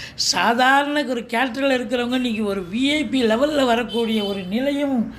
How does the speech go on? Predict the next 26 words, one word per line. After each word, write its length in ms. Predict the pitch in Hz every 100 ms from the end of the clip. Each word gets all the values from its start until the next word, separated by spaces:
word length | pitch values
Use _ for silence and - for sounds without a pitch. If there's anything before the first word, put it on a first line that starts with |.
| - -
வரப்போகிறது. 800 | 202 247 226 226 214 202 190 254
சுக்கிரனை 640 | 233 220 - 254 269 269 254
குரு 240 | 220 240
பார்க்கிறார். 560 | 214 233 220 226 240 254
சுக்கிரன் 480 | - 214 233 233 240
ஆட்சி 360 | 202 226 226
பெறுகிறார் 520 | 220 208 190 190 202
தன்னுடைய 440 | 202 170 185 180 175
வீட்டுல 380 | 165 175 160 - - - - -
இருபத்தாறு 580 | 170 185 220 220 185 170
நாள் 240 | 156 170 175
அதிகபட்சம். 680 | 156 175 165 135 - - - - - - - -
அப்போ 180 | - 175
பத்திரிகை 600 | 175 185 190 285 320 330
துறை, 260 | 226 294 294
எழுத்துத்துறை, 760 | 269 277 285 320 220 277 277
எழுத்தாளர்கள், 720 | 269 262 226 294 277 247 262
கவிஞர்கள், 540 | 226 233 269 285 247 269
ஆடிட்டர்கள், 680 | 240 226 262 220 240 220 254
வங்கி 340 | 226 226 269
பணியாளர்கள், 640 | 220 233 254 247 226 220
வழக்கறிஞர்கள், 720 | 254 220 247 - 247 220 220 240
ஆசிரியர்கள், 600 | 214 233 240 240 202 226
பேராசிரியர்கள், 840 | 220 208 240 254 240 220 208 233
இலக்கியவாதிகள், 800 | 214 214 226 262 240 220 202 220 220
சொற்பொழிவாளர்கள், 800 | 202 254 262 226 208 196 202